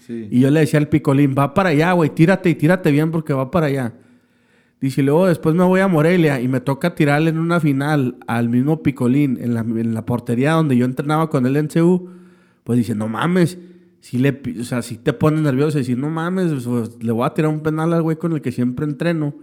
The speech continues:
Speaker 1: Sí, y luego ya me conoce.
Speaker 2: "Se la cambio, no se la cambio". O sea, ahí du-, duda, duda Harry Kane, güey, y la abuela, güey.
Speaker 1: Pobre cabrón, el capitán de Inglaterra, la presión de Inglaterra.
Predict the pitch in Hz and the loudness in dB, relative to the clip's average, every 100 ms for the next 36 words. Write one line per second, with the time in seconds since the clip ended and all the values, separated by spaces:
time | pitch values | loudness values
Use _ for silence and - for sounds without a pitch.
0 | - 131 156 143 139 139 127 127 135 - | -12 -8 -6 -6 -8 -8 -8 -8 -8 -10
1 | 110 139 170 170 160 156 151 143 120 107 | -10 -8 -8 -10 -12 -12 -6 -2 -2 -4
2 | - 151 160 160 151 160 147 123 131 156 | -4 -2 -2 -2 0 0 0 -2 -2 -2
3 | 160 156 - - _ _ _ - 127 139 | -4 -6 -10 -20 _ _ _ -10 -4 0
4 | 160 160 - 135 143 160 170 165 135 117 | 2 0 -2 4 6 6 4 2 0 -2
5 | 117 139 151 156 165 170 160 165 170 175 | 0 2 2 2 0 0 0 -2 0 0
6 | 185 175 120 110 98 95 95 90 123 190 | 0 0 -2 -4 -4 -8 -8 -8 -6 -6
7 | 226 226 185 _ _ _ _ _ _ - | -6 -8 -10 _ _ _ _ _ _ -12
8 | 107 117 113 127 113 113 127 131 131 120 | -8 -6 -6 -4 -2 -2 -4 -6 -6 -6
9 | 120 - 131 156 180 185 175 156 117 151 | -6 -6 -6 -4 -4 -4 -2 -4 -4 -4
10 | 175 170 170 160 - 120 - 127 147 156 | -4 -6 -6 -8 -8 -10 -8 -10 -8 -10
11 | 170 147 - 135 143 147 151 151 151 | -10 -10 -10 -10 -10 -8 -8 -10 -14